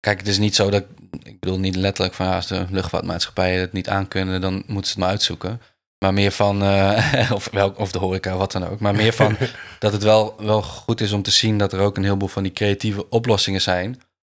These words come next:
Speaker 1: Dat je dus niet alleen maar gefocust bent, "Oh, ik moet mijn bedrijf in leven houden, eh, en ik moet geld krijgen van de
Speaker 2: Ja.
Speaker 1: regering." Maar dat je op een gegeven moment ook gaat zien van, "Hey, als ik nou," bijvoorbeeld als je gewoon een kok bent of in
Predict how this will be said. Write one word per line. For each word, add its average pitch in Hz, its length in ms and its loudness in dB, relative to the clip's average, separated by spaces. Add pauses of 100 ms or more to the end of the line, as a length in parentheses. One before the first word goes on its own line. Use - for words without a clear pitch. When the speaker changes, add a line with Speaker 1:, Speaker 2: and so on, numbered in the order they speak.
(160)
Speaker 1:
Dat 95 160 -2
je 104 80 -4
dus 101 340 -2 (340)
niet 104 220 2
alleen 104 220 4
maar 104 120 2
gefocust 104 400 0
bent, 101 260 -2
"Oh, 110 120 2
ik 104 80 -2
moet 104 120 -2
mijn 101 160 0
bedrijf 101 440 0
in 107 120 -2
leven 101 280 2
houden, 95 520 0
eh, 101 320 -4
en 101 100 -4
ik 98 80 -8
moet 98 140 -6
geld 98 300 -2
krijgen 95 520 0
van 92 200 -6
de 90 80 -6
Speaker 2:
Ja. 113 140 4
Speaker 1:
regering." 104 400 0 (300)
Maar 104 100 -2
dat 101 120 4
je - 60 -2
op 101 60 -4
een - 60 -4
gegeven 110 60 4
moment 107 120 0
ook 107 100 -2
gaat - 140 -6
zien 107 200 0
van, 101 160 -4
"Hey, 98 280 0
als 92 140 -2
ik 95 100 -6
nou," 98 300 2
bijvoorbeeld - 760 -12
als - 120 -4
je 87 80 -4
gewoon 92 180 -4
een 90 80 -4
kok 98 220 -2
bent 90 240 -2
of 80 140 -10
in - 80 -16